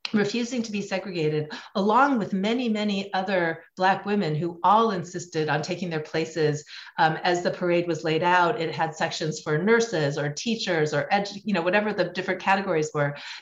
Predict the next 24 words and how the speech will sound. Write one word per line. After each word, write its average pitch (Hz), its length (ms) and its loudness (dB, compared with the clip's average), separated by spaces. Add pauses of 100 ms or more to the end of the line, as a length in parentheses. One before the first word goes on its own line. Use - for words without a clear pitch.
They 247 140 8
just - 320 0
entered 220 300 0
in 190 300 0
and 175 220 -6
went 175 160 -2
to - 100 -12
those 160 200 -2
categories. 151 540 0
We 190 140 -4
only 233 300 2
know 196 160 0
the 180 80 -8
story 165 540 0 (300)
of 160 320 4 (160)
Ida 185 200 2
B. 170 160 0
Wells 185 500 2 (720)
inserting 180 460 0
herself 151 420 -2
into 165 280 -6
the 156 140 0
Illinois 165 440 0
delegation, 143 720 0